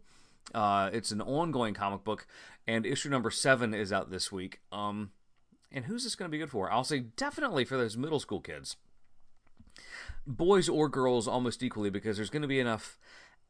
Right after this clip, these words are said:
action in this comic book to, to keep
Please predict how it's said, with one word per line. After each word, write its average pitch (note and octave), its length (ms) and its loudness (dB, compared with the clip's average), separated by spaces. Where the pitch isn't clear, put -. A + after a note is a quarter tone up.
action D#3 800 2
in C3 200 2
this C3 180 0
comic C#3 420 0
book D#3 280 0
to, G#2+ 320 4
to A#2 120 -4
keep - 380 -6